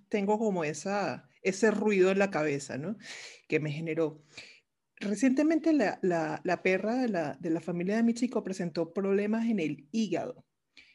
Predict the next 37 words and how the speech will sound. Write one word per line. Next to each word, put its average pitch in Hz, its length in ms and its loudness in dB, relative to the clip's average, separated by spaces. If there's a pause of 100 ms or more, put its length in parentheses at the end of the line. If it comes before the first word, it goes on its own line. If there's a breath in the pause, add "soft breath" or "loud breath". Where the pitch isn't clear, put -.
(280 soft breath)
Eh, 170 240 2
ella 165 160 2
es 180 40 0
una 196 520 0
Rottweiler 156 640 0
y 147 80 -4
presentó 165 640 -4
problemas 196 500 0
graves 180 380 2
en 185 140 -2
el, 147 220 -4
en 156 140 -8
el 156 140 -2
hígado, 139 340 -2
¿no? 180 160 -6
Tenía 151 240 -6
como 175 300 -4
el 147 100 -4
hígado 160 260 -2
graso 185 600 -2
y 156 60 0
una 160 120 -4
cantidad 160 300 -6
de - 80 -10
cosas. - 260 -14 (960 loud breath)
Eh, 214 400 6
el 220 160 8
veterinario, 233 880 8
cuando 185 300 0
la 196 100 4
vio, 240 480 4
le 185 220 2
mandó 185 680 0 (200)
a 170 760 0 (140)
comer 185 640 2 (760)
carne 220 380 6
picada 208 760 0